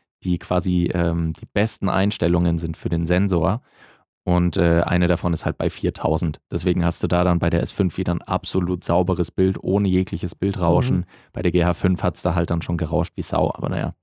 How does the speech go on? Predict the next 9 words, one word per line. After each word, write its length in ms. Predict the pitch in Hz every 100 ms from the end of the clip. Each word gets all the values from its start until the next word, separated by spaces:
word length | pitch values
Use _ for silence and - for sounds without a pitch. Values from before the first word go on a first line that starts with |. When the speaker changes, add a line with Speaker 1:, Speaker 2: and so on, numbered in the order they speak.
| _ - - - - - _ _
Speaker 1:
Ähm, 360 | 98 92 92 92 _ _ _
und 120 | 107 104
das, 120 | 107
was 100 | 104
du 80 | 80
auch 180 | 120
erwähnt 360 | 139 113 107 104
hast, 340 | 104 101 - - _ - -
ähm, 640 | 90 90 90 90 90 90